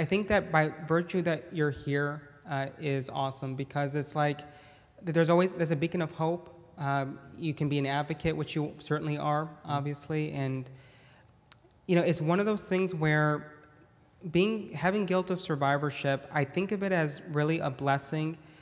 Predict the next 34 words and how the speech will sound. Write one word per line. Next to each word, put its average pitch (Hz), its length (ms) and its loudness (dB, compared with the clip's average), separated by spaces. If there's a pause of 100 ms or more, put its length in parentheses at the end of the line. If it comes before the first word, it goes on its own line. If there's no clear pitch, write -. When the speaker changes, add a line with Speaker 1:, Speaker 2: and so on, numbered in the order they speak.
(160)
Speaker 1:
in 151 100 2
many 143 220 2
ways, 147 500 0
and, 151 160 -2
and 156 100 0
I 143 60 4
think 175 300 -2
that 156 600 0
I, 151 200 0
I - 20 6
would 143 180 4
just 143 220 -4
use 151 240 0
it 156 80 -8
to 160 60 -6
the 143 180 -2
utmost 147 440 -4
extent 139 600 -4 (440)
to 147 120 2
really 143 240 2
be 143 140 0
an 139 80 0
advocate, 127 580 -2 (400)
which 147 220 0
everyone, 147 560 2 (120)
you 156 100 -2
know, 139 120 2
here 139 300 0
is. 135 420 -2 (100)
And 139 240 -2
so 143 460 2 (1300)
in 165 140 2
terms 190 340 0
of 185 300 2